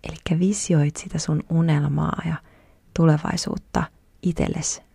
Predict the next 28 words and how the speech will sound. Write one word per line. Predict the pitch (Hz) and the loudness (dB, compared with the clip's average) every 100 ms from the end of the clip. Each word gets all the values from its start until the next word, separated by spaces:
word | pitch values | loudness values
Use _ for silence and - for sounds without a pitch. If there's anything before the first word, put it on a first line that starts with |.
| - | 0
mielikuvissa. | 170 151 147 180 190 - 254 - _ _ _ _ _ _ _ _ _ _ _ _ _ _ _ | 2 2 0 0 0 -2 -8 -10 _ _ _ _ _ _ _ _ _ _ _ _ _ _ _
Ja | - | -4
silloin | 175 175 | 0 0
kun | 165 | 0
sä | 175 175 - | -4 -6 0
työstät | 170 156 - - | 4 4 2 -6
sitä | - 156 | -6 -8
siellä | - 160 | -4 -2
mielikuvissa, | 147 143 143 147 - 165 - | 0 0 0 -2 -4 -4 -2
niin | 156 | -4
se | 151 - | -4 -2
auttaa | 180 165 - 147 | -2 -2 -2 -2
samalla | - 151 147 156 | 0 0 0 0
rakentaa | 156 151 156 151 - - - | -2 0 -4 -4 -8 -10 -6
tietä | 156 - - | -2 -2 -4
sinne | - - 156 - - _ - | -8 -6 -6 -10 -20 _ -12
sun | - 147 | -6 -4
tavoitteisiin. | - - - - - 190 - - - _ _ _ _ _ - - _ _ | -4 -4 -6 -8 -10 -8 -8 -10 -14 _ _ _ _ _ -20 -20 _ _
Samalla | - 165 160 147 | -4 0 2 0
se | - - | -2 -6
antaa | 160 - - | -6 -8 -4
energiaa | 147 143 143 143 - 160 151 | 0 2 2 -2 -4 0 0
ja | 160 - - | 0 -4 -4
motivoi | 214 175 160 147 | -2 0 0 0
sua | 151 190 | 0 -6
toimii | - 175 151 143 143 - | -2 0 2 0 -4 -6
niiden | 156 135 - - | -4 -4 -4 -6
saavuttamiseksi. | - - 165 - 180 185 - - - | -4 -4 -6 -6 -8 -8 -10 -12 -16